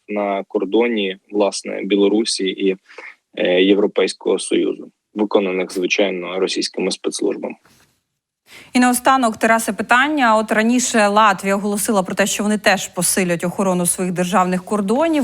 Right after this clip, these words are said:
Speaker 2: бо збільшилась кількість випадків незаконного перетину їх території зі сторони Білорусі. Яке в цілому напруження відчувають сусіди Білорусі? Це Латвія, Литва та Польща.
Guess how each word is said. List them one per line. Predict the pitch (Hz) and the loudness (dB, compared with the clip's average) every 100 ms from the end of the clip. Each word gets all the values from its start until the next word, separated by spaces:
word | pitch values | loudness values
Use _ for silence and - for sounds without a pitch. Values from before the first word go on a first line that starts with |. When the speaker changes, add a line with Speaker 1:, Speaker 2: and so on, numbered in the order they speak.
| 190 | 0
Speaker 2:
бо | 202 247 240 | 2 2 0
збільшилась | 180 156 233 226 226 196 185 | -2 0 0 0 -2 -2 -2
кількість | - 226 190 - | -2 -2 -2 -2
випадків | 226 233 196 - 208 - - - | -2 0 -2 -2 -4 -6 -10 -2
незаконного | 208 214 220 214 185 | 0 0 0 2 0
перетину | 180 202 240 262 226 190 | 2 2 2 2 -2 -2
їх | 175 185 226 - | -2 -2 -4 -4
території | 190 180 175 208 240 247 202 175 | -2 -2 0 0 2 2 2 0
зі | 170 214 | 0 -2
сторони | 226 220 196 202 | -2 -2 0 0
Білорусі. | 190 196 208 175 - - 139 - - - - - - | 0 0 0 -2 -4 -8 -8 -10 -12 -14 -14 -8 -2
Яке | 208 | 0
в | 359 | 2
цілому | 302 294 269 | 2 2 4
напруження | 226 196 240 277 254 196 185 175 | 2 2 2 2 2 2 2 0
відчувають | 175 208 233 202 | 0 2 2 2
сусіди | - 202 - 240 226 175 | 0 -2 0 2 2 0
Білорусі? | 165 170 233 311 - 214 175 | -2 0 0 0 0 0 -2
Це | - | -2
Латвія, | 170 202 247 247 196 175 | 2 4 2 0 -2 0
Литва | 175 185 196 | -2 0 0
та | 190 180 | 0 -4
Польща. | - 185 160 - - | -4 -4 -2 -6 -12